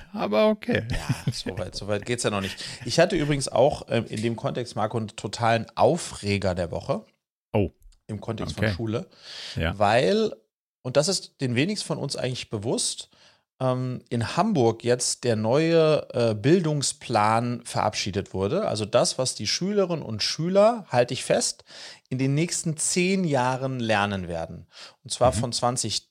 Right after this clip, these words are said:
Speaker 2: dreiundzwanzig bis zwanzig dreiunddreißig. Das
Speaker 1: Ja.
Speaker 2: wurde im stillen Kämmerlein verabschiedet und, äh, man kann es zusammenfassen mit nichts Neues. Äh,
Speaker 1: <laughs>
Speaker 2: ein Fa-,
Speaker 1: Okay.
Speaker 2: ein Fach mehr und zwei, zwei Prüfungen mehr.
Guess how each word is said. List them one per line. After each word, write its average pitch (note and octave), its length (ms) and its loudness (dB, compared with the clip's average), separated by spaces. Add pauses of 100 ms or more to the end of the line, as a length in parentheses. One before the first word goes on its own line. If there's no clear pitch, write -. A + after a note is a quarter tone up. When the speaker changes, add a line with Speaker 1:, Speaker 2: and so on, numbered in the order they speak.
Speaker 2:
dreiundzwanzig E3+ 1040 0
bis - 200 -2
zwanzig C3 500 -4
dreiunddreißig. A2 1300 -2 (640)
Das E2 180 -2
Speaker 1:
Ja. - 40 -6
Speaker 2:
wurde D3+ 180 0
im C#3 140 -4
stillen E3 320 0
Kämmerlein A#2+ 720 0
verabschiedet G3+ 640 -4
und, B2+ 340 -6
äh, B2 180 0
man B2 320 -4
kann C#3 160 -2
es C#3 120 -2
zusammenfassen C3+ 560 2
mit B2+ 180 -6
nichts - 500 -2
Neues. C3+ 580 2 (520)
Äh, - 40 0
Speaker 1:
<laughs> A#2+ 320 6
Speaker 2:
ein B2+ 160 2
Fa-, F3 160 -2
Speaker 1:
Okay. G#2 120 0
Speaker 2:
ein C#3 180 4
Fach - 280 0
mehr D#3 280 2
und C3 120 -4
zwei, B2 600 4
zwei A#2 240 2
Prüfungen F3 480 -2
mehr. F3 380 0